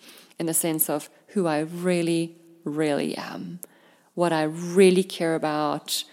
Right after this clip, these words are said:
Just spend time with me. I mean, when last did you have a conversation with somebody you loved? Just about, just, just a beautiful conversation. When last did you lay under the stars with somebody who you love and just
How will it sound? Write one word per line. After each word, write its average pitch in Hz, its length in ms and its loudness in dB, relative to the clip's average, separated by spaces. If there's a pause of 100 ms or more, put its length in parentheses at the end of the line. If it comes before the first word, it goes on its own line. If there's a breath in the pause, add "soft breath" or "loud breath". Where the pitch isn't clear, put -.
(280 loud breath)
Just - 240 2
spend 190 320 2
time 170 320 -2
with 160 180 -6
me. 165 180 0
I 160 40 0
mean, 175 200 0 (720 loud breath)
when 269 160 6
last 254 200 4
did 220 100 0
you 220 80 4
have 214 140 0
a 220 60 0
conversation 196 600 0
with 180 140 -2
somebody 185 320 0
you 180 140 2
loved? 165 520 -4
Just 233 260 -4
about, 208 600 -4 (600)
just, - 380 -2
just - 220 -4
a 247 60 -4
beautiful 254 400 0
conversation. 233 640 -2
When 226 140 6
last 226 200 4
did 220 100 -2
you 226 120 4
lay 190 240 6
under 202 220 0
the 202 100 -6
stars 107 800 -2
with 175 220 -2
somebody 196 360 2
who 190 120 -4
you 185 220 2
love 160 380 -2
and 180 200 -10
just 202 560 0